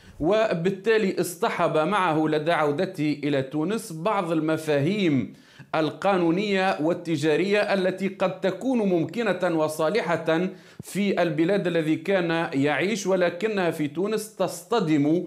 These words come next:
بجملة من العوائق، أولها العائق القانوني وثانيها العائق الأخلاقي، باعتبار أن القانون التونسي يمنع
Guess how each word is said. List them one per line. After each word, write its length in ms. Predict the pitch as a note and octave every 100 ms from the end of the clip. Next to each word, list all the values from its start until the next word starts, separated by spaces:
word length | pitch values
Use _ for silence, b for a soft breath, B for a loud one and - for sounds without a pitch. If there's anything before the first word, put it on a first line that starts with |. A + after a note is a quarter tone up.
| B B B
بجملة 720 | A#2+ C#3+ G#3 F3 D3 B3+ A3+
من 200 | G3 F3+
العوائق، 720 | F3+ D3+ C#3+ E3 G3+ A#3 A#3 -
أولها 680 | G3+ A3+ G#3 F3+ F#3+ F#3 E3
العائق 520 | D#3 E3+ - - E3+
القانوني 680 | C#3+ D#3 C#3+ D#3+ G3+ A3+ G#3
وثانيها 920 | F#3+ - E3 D3+ G#3 G#3+ F#3+ D3 -
العائق 420 | D3+ D#3+ D#3+ C#3 -
الأخلاقي، 800 | - C3+ D#3+ A3+ - C3+ C#3+ C#3 B B
باعتبار 560 | A2+ D3+ D3+ D#3 G3+ F#3 F3+
أن 180 | E3+
القانون 600 | E3+ F3+ D3 C#3+ D#3+ F3+ D#3+
التونسي 720 | D#3+ F#3 E3 - E3+ D3 F3+
يمنع 680 | A#3+ F3+ D#3 C3+ C3+ D#3